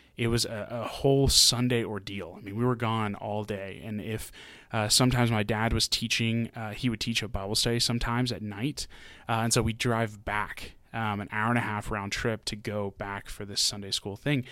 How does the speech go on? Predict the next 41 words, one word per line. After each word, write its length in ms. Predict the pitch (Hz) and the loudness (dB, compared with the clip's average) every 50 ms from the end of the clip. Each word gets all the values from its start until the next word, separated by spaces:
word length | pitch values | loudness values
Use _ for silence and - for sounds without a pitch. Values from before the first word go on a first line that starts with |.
| - - - - - - - - | -14 -18 -16 -16 -18 -18 -4 0
And, 320 | 143 135 131 131 127 - - | 4 4 6 6 4 2 0
and 220 | - 135 131 127 123 | -2 0 0 2 2
I, 160 | - 127 127 - - | 0 -2 -6 -6 -4
I 140 | - 135 160 | -2 0 2
just 180 | 180 180 - | 2 4 4
remember 440 | 156 127 117 120 143 151 135 113 113 | 4 4 4 2 4 4 4 4 4
it, 280 | 107 110 98 - - - _ _ _ | 2 -2 -4 -6 -10 -16 _ _ _
it 140 | - 135 120 | -4 -2 0
wasn't, 480 | 120 143 165 175 170 165 135 104 - - | 4 6 6 6 6 4 2 0 0 0
for 100 | - 135 | 2 2
my 100 | 120 113 | 6 6
parents, 360 | - - 170 196 180 147 - | 6 6 6 4 2 2 2
it 100 | 117 107 | 0 2
wasn't 280 | 117 131 143 165 165 147 | 4 4 4 4 4 2
about 300 | 123 113 101 98 110 - | 2 0 0 -2 0 0
being 300 | 120 110 110 113 110 101 | 2 2 2 0 0 -2
at 100 | 87 - | -2 -2
church. 440 | - - 120 123 127 123 - - | 0 2 2 2 2 2 0 -2
It 60 | 107 98 | -2 -2
wasn't 240 | 110 120 117 123 113 | -2 0 0 0 0
about, 340 | 107 107 104 101 101 98 - - - - - - - - - - | -2 -2 -4 -4 -4 -6 -6 -10 -16 -20 -20 -20 -20 -20 -8 -4
uh, 180 | 117 110 107 104 | -2 0 0 2
you 120 | 113 120 113 | 2 2 2
know, 60 | 104 | 0
doing 360 | 104 110 123 120 127 127 120 | 0 2 4 6 6 6 6
all 160 | 110 117 113 | 4 2 0
the 120 | 101 98 - | 0 -2 -2
things. 400 | - 131 143 160 147 120 - - | 0 2 2 2 2 2 0 0
They 140 | 139 151 | 0 -2
genuinely 920 | 147 139 123 - 123 120 143 156 160 165 160 151 143 131 120 113 107 101 - - - - - - - - - - 120 | 0 2 2 2 4 4 2 2 4 4 4 4 4 2 2 0 -2 -4 -6 -10 -18 -20 -20 -20 -20 -20 -12 -8 -4
knew 440 | 117 117 123 131 131 123 117 107 107 | 0 4 8 10 10 10 8 8 4
that 260 | 107 101 98 - - - | 2 0 -2 -4 -6 -10
what 220 | - 120 113 110 104 | -8 -6 -4 -2 0
Jesus 400 | - - 117 123 135 143 135 - | 0 2 2 2 2 4 2 2
had 200 | 127 107 107 - | 2 -2 -2 -4
done 220 | - 101 101 110 | -2 0 0 0
for 160 | 113 - 131 | 0 2 2
them 160 | 117 117 113 113 | 2 4 4 2
on 80 | 107 | 2
the 80 | 104 101 | 0 -2
cross 640 | - - 104 98 98 98 101 - - - - - | -2 -4 -4 -4 -4 -4 -2 -2 -2 -2 -2 -4